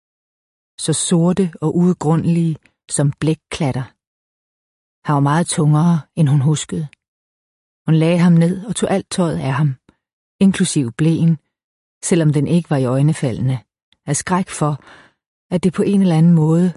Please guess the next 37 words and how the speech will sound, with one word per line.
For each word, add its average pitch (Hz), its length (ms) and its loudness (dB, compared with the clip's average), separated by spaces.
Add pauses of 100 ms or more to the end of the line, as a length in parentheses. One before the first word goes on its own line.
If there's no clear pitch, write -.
(120)
kunne 165 120 -2
føres 151 240 -2
tilbage 143 380 -2
til 135 140 -4
hende. 139 300 0 (1700)
Hun 156 100 0
kastede 160 440 0
det 160 100 2
hele 175 260 2
i 160 120 -4
kaminen, 165 460 4
hvor 147 120 2
det 147 140 -2
osede 160 440 0
og 151 60 -4
stank - 540 -6
på 143 120 -2
gløderne 147 460 2
af 143 80 2
morgenens 139 540 2
flammer. 131 320 -2 (1300)
Så 156 100 -4
kiggede 175 320 2
hun 147 140 4
sig - 120 -2
et - 60 -4
øjeblik 151 440 -2
fortabt - 460 -6
omkring, 147 380 0 (680)
indtil 190 240 2
hendes 170 160 4
blik 170 260 -2
faldt - 440 -4
på 165 80 0
det 156 100 -2
broderede 151 500 0
pudebetræk 160 720 -2